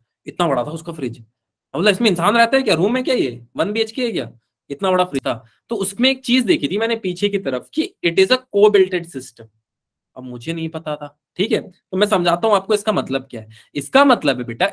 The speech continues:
इसको बाहर के टेम्परेचर से कोई मतलब नहीं होता है, बाहर के टेम्परेचर से इसका कोई लेना देना नहीं है बेटा, राइट? ये अपना सिस्टम खुद को actually एग्जिस्ट कर देता है कि हाँ भाई, मेरा ये सिस्टम है, I have to follow this system,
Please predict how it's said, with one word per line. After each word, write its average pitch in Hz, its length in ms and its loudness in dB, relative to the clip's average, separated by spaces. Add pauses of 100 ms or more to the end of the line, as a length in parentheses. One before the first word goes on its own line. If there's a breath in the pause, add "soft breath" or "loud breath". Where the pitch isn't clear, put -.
इसको 220 280 -2
बाहर 165 460 0
के 262 140 2
टेम्परेचर 165 680 0
से 143 320 -4
कोई 190 480 -2
मतलब 175 500 -2
नहीं 202 260 -2
होता 123 300 -8
है, 113 140 -20 (380)
बाहर 165 340 0
के 240 140 -4
टेम्परेचर 175 600 -6
से 185 140 -6
इसका 196 260 -4
कोई 175 520 -4
लेना 151 320 -2
देना 147 320 -2
नहीं 180 340 -4
है 123 60 -6
बेटा, 113 320 -18 (440)
राइट? 254 280 0 (280 soft breath)
ये 226 80 2
अपना 226 300 0
सिस्टम 254 460 -4
खुद 240 260 -2
को 240 160 0
actually 202 320 -2
एग्जिस्ट 190 400 -6
कर 147 160 0
देता 123 260 -6
है 226 80 -2
कि 247 120 -6
हाँ 180 260 -4
भाई, 123 180 -10
मेरा 170 200 0
ये 185 140 0
सिस्टम 135 380 -10
है, 147 80 -4
I - 20 -4
have 135 160 -12
to - 80 -18
follow 120 200 -14
this - 140 -20
system, - 240 -20